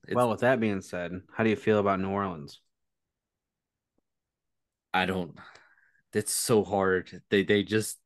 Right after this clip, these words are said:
Speaker 1: fell off. Andy Dalton's obviously not the quarterback of the future there.
Speaker 2: Well,
Speaker 1: You
Speaker 2: sure. What you thought, that I can, s-, I can't believe they didn't give Jameis more opportunity down the stretch.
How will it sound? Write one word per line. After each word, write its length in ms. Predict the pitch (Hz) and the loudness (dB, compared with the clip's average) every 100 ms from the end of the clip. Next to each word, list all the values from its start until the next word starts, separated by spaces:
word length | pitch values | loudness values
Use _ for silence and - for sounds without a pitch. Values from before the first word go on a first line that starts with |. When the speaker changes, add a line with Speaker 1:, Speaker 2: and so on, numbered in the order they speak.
| _ | _
Speaker 1:
fell 360 | - 101 95 | -8 -2 0
off. 400 | 87 87 90 - _ 98 | 2 0 -2 -6 _ -2
Andy 240 | 110 107 | 0 2
Dalton's 380 | 98 101 98 85 | 2 0 0 -2
obviously 460 | 90 90 92 98 | 0 0 -4 -4
not 240 | 85 90 - | -2 -2 -4
the 80 | 90 | -10
quarterback 540 | - 90 87 90 - | -2 -2 0 -2 -2
of 100 | 98 | -4
the 100 | 87 | -4
future 420 | - - 90 98 | -8 -12 -6 -2
there. 280 | 95 98 98 _ - | 0 0 -4 _ -10
Speaker 2:
Well, 120 | 123 | -4
Speaker 1:
You 40 | 127 | -2
Speaker 2:
sure. 480 | - 147 113 101 - | 2 2 4 0 -8
What 260 | 113 127 | -2 0
you 120 | 123 147 | 2 2
thought, 340 | 151 135 113 | 6 6 6
that 240 | 110 104 - _ - | 2 -2 -6 _ -6
I 100 | 131 | -6
can, 160 | - | -4
s-, 160 | 120 - - | -4 -4 -2
I 60 | 117 | -2
can't 240 | 170 151 | 0 2
believe 140 | 123 113 | 4 4
they 60 | |
didn't 160 | 107 107 | 4 4
give 140 | 101 | 0
Jameis 420 | 90 95 113 107 - | -2 -2 0 0 0
more 140 | 95 | -2
opportunity 420 | 92 - 101 95 | -2 -4 -4 -4
down 160 | 92 92 | -4 -6
the 60 | |
stretch. 520 | 95 - 92 87 - | -8 -8 -8 -8 -16